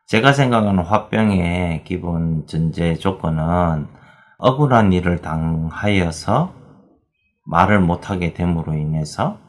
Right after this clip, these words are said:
어, 신체적인 증상은 소화기 증상이 나타나고 증상 생활을 하는 것을 제가 전제 조건을 이야기하였습니다.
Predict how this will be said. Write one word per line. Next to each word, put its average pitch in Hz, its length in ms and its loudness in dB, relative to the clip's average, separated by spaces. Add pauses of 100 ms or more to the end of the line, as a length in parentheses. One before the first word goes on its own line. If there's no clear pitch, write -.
(520)
어, - 300 -8
신체적인 113 720 0
증상은 90 520 -2
소화기 90 480 0
증상이 143 680 -2 (320)
나타나고 82 760 -4 (300)
증상 113 380 0
생활을 92 480 -2
하는 139 340 -2
것을 101 460 -2 (400)
제가 85 260 -4
전제 82 280 -6
조건을 82 420 -6
이야기하였습니다. 80 880 -8